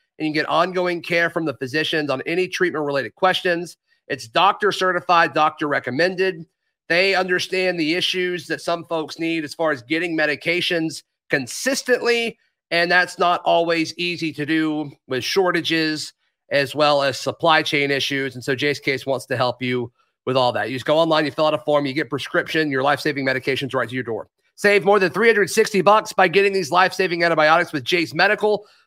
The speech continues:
plus an additional twenty dollars off by using the code Locked On at checkout at jasemedical dot com. That is spelled J A S E medical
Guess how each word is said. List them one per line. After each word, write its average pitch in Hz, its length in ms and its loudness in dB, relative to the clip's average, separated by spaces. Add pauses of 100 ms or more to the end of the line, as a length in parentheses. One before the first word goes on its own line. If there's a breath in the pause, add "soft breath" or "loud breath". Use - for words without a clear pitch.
plus 185 180 0
an 170 60 -2
additional 156 400 -2
twenty 233 300 2
dollars 151 320 4
off 151 200 2
by 160 60 2
using 160 460 -2 (400)
the 160 80 -2
code 170 540 4 (220)
Locked 185 460 2
On 156 320 4 (220)
at 127 160 -8
checkout 180 480 2 (120)
at 135 140 -4
jasemedical 151 500 -2
dot 123 220 -4
com. 175 180 2
That 156 120 -2
is 131 40 -10
spelled 139 240 -4
J 170 460 -2
A 160 320 -2
S 143 360 -2
E 190 360 -4 (340)
medical 214 760 0